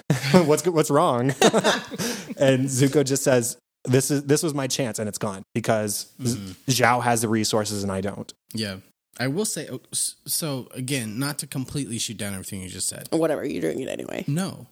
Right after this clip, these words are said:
Speaker 2: because you are right. From Zuko episode one to Zuko and the Blue Spirit, there is less of that intensity of, "Not only do I need to capture you, I kind of want you dead.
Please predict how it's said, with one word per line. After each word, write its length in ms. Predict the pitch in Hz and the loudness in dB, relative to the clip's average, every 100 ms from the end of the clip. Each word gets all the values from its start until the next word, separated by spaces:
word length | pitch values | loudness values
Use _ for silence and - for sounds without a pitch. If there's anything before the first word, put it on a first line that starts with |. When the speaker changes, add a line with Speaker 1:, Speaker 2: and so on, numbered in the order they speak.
| _ - | _ -6
Speaker 2:
because 840 | 120 - 185 151 113 98 - - _ _ _ | -4 -2 -2 -2 -2 -4 -6 -10 _ _ _
you 200 | 131 135 | -4 -2
are 140 | 151 147 | -2 -2
right. 340 | 127 110 - - _ _ _ - | -2 -4 -8 -16 _ _ _ -10
From 560 | - 139 123 117 117 - - | -2 0 0 -2 -4 -6 -4
Zuko 440 | 120 135 147 160 | -4 -4 -4 -4
episode 440 | 147 - - 156 139 | -4 -2 -4 -4 -4
one 460 | 156 117 90 101 - | -4 -4 -6 -10 -6
to 120 | - | -4
Zuko 540 | 120 101 117 123 135 127 | -4 -4 -6 -4 -2 0
and 100 | 117 | -2
the 60 | |
Blue 220 | 98 117 120 | -2 -2 -2
Spirit, 520 | - 139 107 85 - _ _ _ _ _ _ _ | -4 -6 -8 -10 -18 _ _ _ _ _ _ _
there 440 | 131 139 135 123 - _ - | -2 -2 -2 -6 -12 _ -4
is 260 | 127 110 | -4 -4
less 420 | 117 127 156 - | -4 -4 -2 -4
of 260 | - 123 107 | -6 -8 -6
that 220 | 110 107 | -8 -6
intensity 880 | 110 107 - 131 117 120 107 101 98 - | -6 -6 -6 -6 -4 -4 -4 -6 -8 -8
of, 420 | 101 101 - - _ - | -6 -6 -10 -12 _ -4
"Not 180 | 143 139 | -4 -2
only 200 | 139 143 | -2 -2
do 120 | 139 | -2
I 60 | 127 | -2
need 160 | 123 | -4
to 60 | 107 | -6
capture 460 | - 127 - - 104 | -6 -6 -6 -6 -4
you, 300 | 98 92 90 _ - | -4 -4 -8 _ -14
I 60 | 101 - | -12 -10
kind 360 | - 120 120 | -6 -2 -2
of 100 | 117 | -2
want 180 | 120 104 | -4 -4
you 60 | 107 | -6
dead. 320 | 92 - - | -10 -12 -16